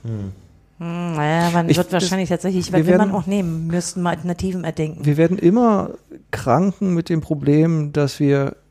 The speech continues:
Speaker 3: das, was die, wir aus der bisherigen sogenannten analogen Welt kennen, übertragen wollen
Speaker 1: Mhm.
Speaker 3: auf diese neue digitale, die da gewachsen ist. Ähm,
Speaker 1: Das ist schon richtig.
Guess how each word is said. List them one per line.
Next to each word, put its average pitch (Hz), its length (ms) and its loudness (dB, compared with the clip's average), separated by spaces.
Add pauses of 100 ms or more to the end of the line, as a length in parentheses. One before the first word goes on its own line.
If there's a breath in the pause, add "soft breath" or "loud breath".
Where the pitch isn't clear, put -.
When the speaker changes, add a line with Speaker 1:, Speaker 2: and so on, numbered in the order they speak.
Speaker 3:
das, 147 360 0
was 147 160 0
die, - 180 -6
wir 135 220 2
aus 135 120 -2
der 127 100 -8
bisherigen 165 680 2 (300)
sogenannten 135 340 -2
analogen 135 480 0
Welt 143 220 0
kennen, 147 340 -2
übertragen 175 640 0
wollen 196 380 2 (380 loud breath)
Speaker 1:
Mhm. 123 280 -6
Speaker 3:
auf 151 200 4
diese 151 220 2
neue 147 300 4
digitale, 151 480 2
die 156 120 -2
da 143 120 2
gewachsen 135 420 -2
ist. - 460 -6
Ähm, 123 400 -2 (420 loud breath)
Speaker 1:
Das 95 120 -6
ist 127 100 -6
schon 156 160 -4
richtig. 139 420 -2